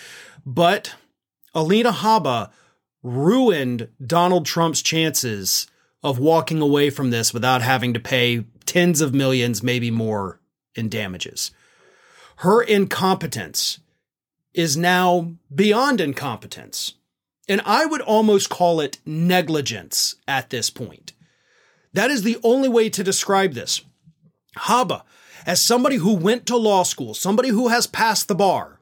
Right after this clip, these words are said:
I'm assuming, she has to know the, the proper rules, the proper procedures in court. You cannot introduce new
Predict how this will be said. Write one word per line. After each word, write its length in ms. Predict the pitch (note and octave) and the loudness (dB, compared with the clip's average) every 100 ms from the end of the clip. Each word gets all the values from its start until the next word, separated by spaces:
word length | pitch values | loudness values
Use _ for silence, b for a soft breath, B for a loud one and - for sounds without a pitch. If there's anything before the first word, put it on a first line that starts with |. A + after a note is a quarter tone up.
| _ | _
I'm 180 | D3 E3+ | -6 -4
assuming, 680 | - - A3+ G3 G#2+ E2+ G#2+ _ _ _ _ _ _ _ _ _ _ _ _ | -2 2 2 0 -4 -12 -20 _ _ _ _ _ _ _ _ _ _ _ _
she 420 | - - - C#4 A3+ | -8 -2 2 2 2
has 320 | G#3+ C#4 - | 2 0 0
to 100 | A#3 | 0
know 320 | G#3 B3+ B3 | 2 2 2
the, 180 | E3+ F#3+ | 2 -2
the 160 | E3+ F#3 | -2 -4
proper 380 | A3+ A#3 A3 | 0 0 2
rules, 640 | F#3+ E3 C4+ B3+ G3 F#3+ - | 0 2 2 4 2 0 -4
the 120 | - | -6
proper 280 | F3 B3 B3 | -2 0 0
procedures 640 | - G3+ - C#4+ A3+ G#3 | -2 -4 -4 -4 -2 -2
in 220 | A3 A3 G#3 | 0 -2 -2
court. 340 | C4 D#4 - B B | -4 -6 -8 B B
You 180 | - D4+ | 0 0
cannot 560 | D4 D4+ C4 C#4+ D#4 - | 2 0 2 2 0 0
introduce 800 | A#3 C4+ - C#4 G#3 A#3 - F3 | -2 0 -2 -2 -2 0 -2 0
new 400 | F#3 B3 C#4 | 0 2 0